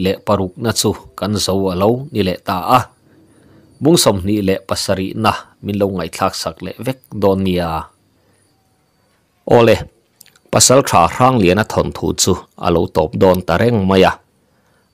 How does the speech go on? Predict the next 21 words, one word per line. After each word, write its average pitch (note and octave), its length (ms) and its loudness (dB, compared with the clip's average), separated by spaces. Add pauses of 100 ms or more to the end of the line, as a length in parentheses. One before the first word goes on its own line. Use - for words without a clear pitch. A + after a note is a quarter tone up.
(120)
A - 20 0 (100)
tira G2+ 340 4
tanga G#2 240 4 (240)
a - 120 -2
top G2 200 2 (120)
thlenga A#2 280 2 (280)
min G#2+ 160 -2
lo G#2+ 80 4
ngai G#2+ 280 -2
thlak G2 240 -2
sak - 200 -2
tu - 80 -4 (140)
te A2 60 -2 (100)
zong F#2 160 -2 (220)
zong C#3+ 220 2
chunga F2+ 220 -2 (140)
khan, F2+ 280 2 (540)
thin F#2+ 240 0
lung C3+ 160 2 (100)
takin F#2+ 320 -2 (120)
lom D2+ 160 0